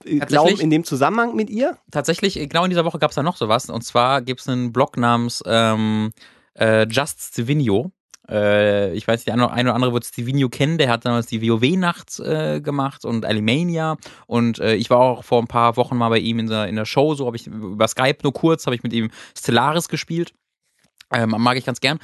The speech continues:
Speaker 2: Äh, und er hat halt einen eigenen Blog und er schreibt da ab und zu auch relativ kontroverse Dinge hin und sehr meinungsstarke Dinge, wo ich auch immer mal wieder sage, so, „Ja, weiß ich jetzt nicht, ob ich da unbedingt zustimmen würde.“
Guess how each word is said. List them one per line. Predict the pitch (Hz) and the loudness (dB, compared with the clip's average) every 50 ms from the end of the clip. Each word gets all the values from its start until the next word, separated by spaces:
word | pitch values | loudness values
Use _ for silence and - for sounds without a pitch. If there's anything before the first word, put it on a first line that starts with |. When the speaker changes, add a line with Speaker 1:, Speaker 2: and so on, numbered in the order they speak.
| - - - - 123 - - | -12 -20 -20 -20 -14 -4 0
Speaker 2:
Äh, | 123 123 123 123 120 | 2 4 4 4 4
und | 104 131 139 | 2 2 0
er | 143 | 0
hat | 143 - | 0 0
halt | 139 127 120 | -2 -2 0
einen | 127 120 | -2 -2
eigenen | 110 120 123 123 123 117 117 107 | 0 0 0 0 0 -2 0 2
Blog | 139 180 - - | 2 2 2 0
und | - - 127 120 - - _ - - _ _ _ - | -6 -8 -8 -8 -8 -12 _ -20 -20 _ _ _ -6
er | - 143 | -4 -4
schreibt | 135 - 165 190 180 | -2 0 -2 -2 2
da | 185 165 | 2 2
ab | 156 | 2
und | 151 156 - | 2 0 0
zu | - 165 | 2 4
auch | 147 135 - | 4 4 4
relativ | 143 139 143 135 - - 135 120 | 2 2 2 0 0 -4 -8 -8
kontroverse | - - 135 - - 131 120 127 123 123 117 120 120 | -6 -6 -6 -6 -4 0 2 2 2 2 0 -2 -6
Dinge | 117 120 139 147 147 139 | -4 -2 -2 0 2 2
hin | 135 131 127 127 123 | 2 0 0 -2 -4
und | 117 117 117 117 110 | -4 -4 -4 -4 -4
sehr | 113 120 120 | -2 -2 0
meinungsstarke | 120 120 117 127 135 131 127 120 - - 127 123 - - 117 | 2 2 0 0 0 -2 -2 -2 0 0 0 0 0 -2 -6
Dinge, | 117 113 117 113 | -4 -4 -4 -4
wo | 113 113 | -2 -4
ich | 110 110 | -2 2
auch | 113 120 107 - | 0 0 0 0
immer | 107 98 123 120 113 | -8 -6 -4 -2 -2
mal | 107 104 | -2 0
wieder | 104 107 104 | 0 0 2
sage, | 104 101 101 98 | 2 2 0 0
so, | 98 95 | 0 -4
„Ja, | 98 98 98 98 | -6 -8 -8 -8
weiß | 98 98 101 101 | -8 -10 -10 -10
ich | 101 | -14
jetzt | 101 98 - | -14 -14 -14
nicht, | 104 101 | -14 -14
ob | 98 98 | -14 -12
ich | 92 | -10
da | 180 160 | -10 -8
unbedingt | - 107 110 113 104 92 98 98 - | -8 -8 -8 -8 -10 -10 -14 -14 -14
zustimmen | 233 - 226 226 117 107 | -14 -14 -12 -12 -12 -12
würde.“ | 233 - - | -10 -12 -12